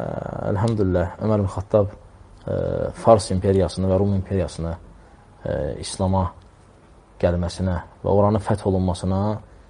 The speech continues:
səbəb olub. Əzəmətli bir sahabə olub. Ömər ibn Xattab radiyallahu anh haqqında danışsaq, gərək bir dənə də dərs eləyək. Lakin qısa deyə bilərik ki, salih, salih bir qul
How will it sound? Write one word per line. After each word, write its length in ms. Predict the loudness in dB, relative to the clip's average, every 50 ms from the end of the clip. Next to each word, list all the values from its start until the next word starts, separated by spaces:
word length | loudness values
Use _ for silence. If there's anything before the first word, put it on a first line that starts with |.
| -20 -20 -14
səbəb 340 | -8 -4 0 2 4 4 4 2
olub. 180 | 0 -2 -4 -8 -16 -20 -20 -20 -20 -20 -20 -20 -12 -4 -4
Əzəmətli 460 | 0 2 2 2 2 2 4 6 6
bir 100 | 6 6
sahabə 400 | 6 2 4 4 4 6 6 6
olub. 240 | 6 6 4 4 2 -2 -10 -20 -20 -20 -20 -20 -20 -20 -20 -20 -20 -20 -20 -10 -4
Ömər 240 | -2 2 4 4 4
ibn 160 | 4 0 -2
Xattab 320 | -4 -6 0 2 2 4 4
radiyallahu 280 | 2 2 2 2 2 0
anh 40 |
haqqında 260 | -2 -2 -2 0 0 2
danışsaq, 400 | 0 0 0 -2 -2 -2 0 0
gərək 320 | 2 2 2 2 0 -2 -4 -8 -16 -20 -18 -18 -18 -18 -16 -16 -16 -16 -16 -18 -20 -14 -8 -4
bir 120 | -2 -2
dənə 160 | 0 -2 -2
də 80 | -2 0 -2
dərs 180 | -2 -2 -4 -10 -10
eləyək. 260 | -12 -12 -12 -14 -18 -20 -20 -20 -20 -20 -20 -20 -20 -20 -20 -20 -20 -20 -20 -20 -20 -20 -20 -20 -6 -2
Lakin 300 | -2 -2 0 -2 -4 -4
qısa 160 | -4 -2 -2
deyə 240 | 0 2 2 2 2
bilərik 240 | 2 0 0 -2 -2
ki, 160 | -4 -4 -4 -4 -4 -6
salih, 440 | -8 -6 -4 -2 -2 -2 -4 -6 -8 -14 -20 -20 -20 -20 -20 -18
salih 360 | -10 -8 -6 -4 -4 -4 -4 -4
bir 120 | -6 -6
qul 160 | -6 -6 -6